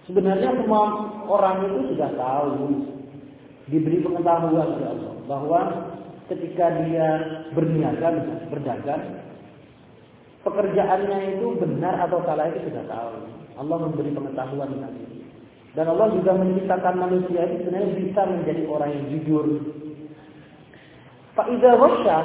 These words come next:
maka ing dalem nalikane bojo sapa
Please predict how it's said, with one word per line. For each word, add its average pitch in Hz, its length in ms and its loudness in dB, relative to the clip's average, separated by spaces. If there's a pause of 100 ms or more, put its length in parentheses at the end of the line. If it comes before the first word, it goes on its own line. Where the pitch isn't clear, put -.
(120)
maka 196 240 4
ing 220 160 4
dalem 214 240 6
nalikane 233 400 4 (160)
bojo 185 480 4 (1300)
sapa 175 340 4